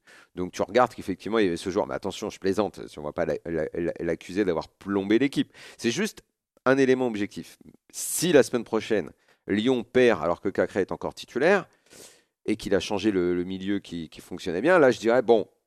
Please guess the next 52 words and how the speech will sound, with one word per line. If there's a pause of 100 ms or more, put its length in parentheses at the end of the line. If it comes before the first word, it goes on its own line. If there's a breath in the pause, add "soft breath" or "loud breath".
(160)
on
va
peut-être
arrêter
de
le
mettre
parce
que
quand
il
est
là,
visiblement,
euh,
ça
tourne
un
peu
moins
bien. (360 loud breath)
Mais
là,
pour
ce
match-là,
non,
je
ne
taperai
pas
dessus.
Effectivement,
comme
tu
dis,
ça
peut
venir
de
plein
d'autres
choses. (360 loud breath)
Et
d'une
résistance
de,
de
cette
équipe
de
Metz